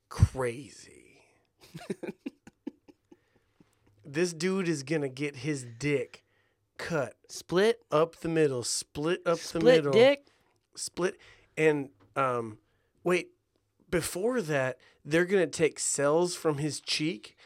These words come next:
Speaker 1: and cultivate in a lab his, a new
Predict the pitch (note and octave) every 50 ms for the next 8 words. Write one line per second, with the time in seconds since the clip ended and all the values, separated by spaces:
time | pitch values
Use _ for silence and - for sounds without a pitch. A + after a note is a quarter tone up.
0 | - - - _ _ _ - E3 D#3 C#3+ - - - - E3 E3+ F3+ F3 - G#3
1 | F3+ E3 F#3 G3 F#3+ G3+ - - _ _ _ _ - E3 E3 D#3+ D#3 C3+ B2+ B2
2 | B2+ C3 C3 C3+ C#3 C#3+ D3+ E3 E3+ F3+ G3 - - - - _ _ - - E3+
3 | E3 D#3+ - - D3+ D3 C#3+ D3 D3 D3+ D#3+ E3 F3+ F#3+ G3 G3+ G#3 G#3 G#3+